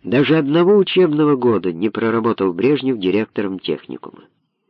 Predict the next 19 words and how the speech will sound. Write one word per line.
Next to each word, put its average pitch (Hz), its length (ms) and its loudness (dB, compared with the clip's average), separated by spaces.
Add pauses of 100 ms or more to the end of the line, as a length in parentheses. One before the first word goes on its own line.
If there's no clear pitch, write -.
(1080)
Ежовщина, 104 920 0
уничтожая 110 720 -2
подчистую 127 760 0
кадры 117 380 -4
партийных 107 600 -4
руководителей, 90 920 -6 (880)
одновременно 104 720 -4
открывала 113 540 -2
возможность 110 840 -4 (280)
необычайно 92 600 -2
быстрого 139 580 -2
продвижения 113 840 -2 (500)
для 85 220 -4 (160)
сотен 151 380 0
и 117 60 0
тысяч 143 520 -4
более 123 340 0
молодых 107 460 -4
партийных 117 640 -6